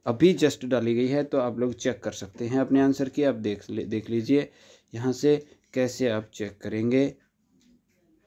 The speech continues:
यहाँ से डाउनलोड आंसर की and ऑब्जेक्शन, यहाँ जब आप करेंगे तो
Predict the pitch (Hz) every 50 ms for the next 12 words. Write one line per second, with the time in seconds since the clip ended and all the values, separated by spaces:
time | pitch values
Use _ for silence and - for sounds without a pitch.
0 | _ _ _ _ _ _ _ _ _ _ _ _ _ _ - 110 110 117 113 120
1 | 131 127 127 - 143 147 151 143 117 113 110 107 107 110 120 135 139 135 - -
2 | - 104 107 110 - 123 120 113 - - 147 151 151 151 - - - 127 117 117
3 | - - - 113 110 107 - 131 127 131 - - 127 120 120 117 - _ - _
4 | _ - 120 113 123 131 135 131 135 131 123 120 113 - - - 120 113 123 127
5 | 127 131 139 147 147 - - _ _ - - - _ - 123 117 120 123 127 131